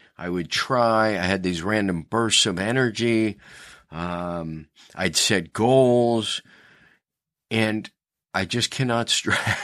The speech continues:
<laughs> stress enough. I wasted years and years and years thinking it was about smart goals and to-do lists. And, and, oh God, if I could have just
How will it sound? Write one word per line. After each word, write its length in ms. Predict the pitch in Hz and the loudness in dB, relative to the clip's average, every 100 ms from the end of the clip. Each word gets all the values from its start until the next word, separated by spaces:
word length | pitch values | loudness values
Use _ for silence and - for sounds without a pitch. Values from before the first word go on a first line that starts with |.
| - | -8
<laughs> 260 | - 135 - | -14 -16 -8
stress 460 | - - 110 - 110 | -4 2 2 2 0
enough. 580 | 101 107 107 92 - - - - - - | 2 4 4 2 -6 -20 -20 -20 -20 -6
I 180 | 98 120 | 0 0
wasted 1000 | 104 110 123 123 - 110 90 85 85 87 _ _ _ _ _ _ _ | 2 4 4 2 2 0 0 -2 -6 -14 _ _ _ _ _ _ _
years 880 | 85 90 117 139 143 135 131 123 87 | -14 -6 0 4 4 4 4 2 -2
and 300 | 92 90 92 | -2 -2 -2
years 800 | 104 123 123 117 113 113 104 87 | 0 2 4 2 2 0 -2 -4
and 240 | 95 95 | -2 0
years 500 | 104 113 107 95 - | 2 4 2 0 -2
thinking 460 | 110 101 95 98 92 | -2 -2 0 0 0
it 60 | |
was 260 | 87 90 80 | 0 -2 -4
about 320 | 82 82 78 | -2 -4 -2
smart 480 | - 120 120 123 - | -2 2 2 2 0
goals 580 | 110 104 104 98 92 - | 0 2 2 2 0 -4
and 300 | 92 82 - | -4 -4 -2
to-do 380 | 98 110 135 | -2 2 2
lists. 640 | 107 107 107 98 - - - - - - - - _ | 2 4 4 4 0 -4 -10 -18 -20 -20 -20 -20 _
And, 320 | 85 95 90 - - | -6 -4 -4 -8 -4
and, 380 | 95 90 80 - _ _ _ _ - | -2 0 -4 -12 _ _ _ _ 0
oh 420 | 110 110 95 82 | 4 6 4 2
God, 420 | - 104 101 95 90 | -4 -2 0 0 -2
if 180 | 87 | -4
I 160 | 98 87 | -2 -4
could 280 | - 110 101 | -2 -2 0
have 140 | 87 | 0
just 460 | 78 98 82 - | -2 0 0 -2